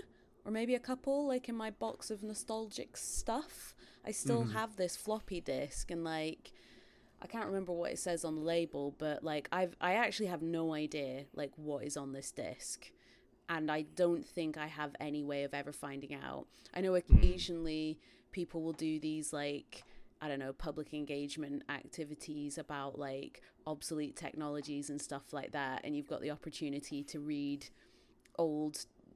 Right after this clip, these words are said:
Speaker 1: data formats and stuff, but, like, this could be a really embarrassing diary from when I was, like,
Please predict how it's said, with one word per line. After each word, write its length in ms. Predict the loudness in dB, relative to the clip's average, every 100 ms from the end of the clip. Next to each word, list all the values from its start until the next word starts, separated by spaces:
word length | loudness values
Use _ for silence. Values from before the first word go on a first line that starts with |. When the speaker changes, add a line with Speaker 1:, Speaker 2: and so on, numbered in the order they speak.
| -18 -6
Speaker 1:
data 360 | 0 0 0 -4
formats 580 | -2 -2 0 -4 -4 -4
and 100 | -4
stuff, 360 | -2 -2 -4 -2
but, 140 | 0
like, 400 | 0 0 -2 -6 -16 -20 -20 2
this 240 | 4 4
could 300 | 4 2 2
be 300 | -2 0 0 -2
a 40 |
really 440 | -4 0 2 4 2
embarrassing 640 | 0 -2 -2 -2 -2 0
diary 480 | 0 0 -2 -2 -4
from 240 | -4 -4 -4
when 120 | -4
I 120 | -4
was, 200 | -4 -4
like, 340 | -6 -6 -12